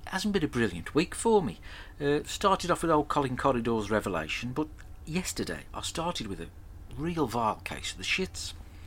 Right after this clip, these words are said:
God, even me burps smell like farts. Half past eight last night, I'd run out of trousers. I had to sleep in the bath just in case I shat myself. Every twenty minutes I was on that bog. It was like the waterfall off Willy Wonka's.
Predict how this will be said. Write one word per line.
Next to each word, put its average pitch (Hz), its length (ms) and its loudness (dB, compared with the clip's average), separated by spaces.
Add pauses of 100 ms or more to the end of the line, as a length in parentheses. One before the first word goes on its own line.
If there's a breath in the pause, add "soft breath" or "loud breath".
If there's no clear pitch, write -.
(560 loud breath)
God, 175 200 2 (420 loud breath)
even 156 340 -4
me 127 140 -2
burps 123 540 -4 (320 loud breath)
smell 87 300 -4
like 85 180 -4
farts. - 600 -4 (880 loud breath)
Half 156 220 4
past 170 240 2
eight 85 160 -2
last - 220 -6
night, 67 300 -8
I'd - 140 -4
run 113 140 -2
out 101 200 0
of 98 60 -6
trousers. 117 560 0 (560 loud breath)
I - 80 0
had - 120 -2
to - 60 -2
sleep - 300 0
in 104 80 -2
the 92 60 -4
bath - 280 4
just - 240 -2
in 135 80 0
case 113 260 0
I - 20 -2
shat - 360 0
myself. 185 440 0 (360)
Every 175 220 2
twenty 185 220 2
minutes 202 320 4
I 196 40 2
was 185 80 0
on 170 140 6
that 117 160 2
bog. 82 220 -2
It - 340 -10
was - 100 -2
like 208 180 6
the 190 60 4
waterfall 202 580 4
off - 140 2
Willy 113 200 4
Wonka's. 170 520 0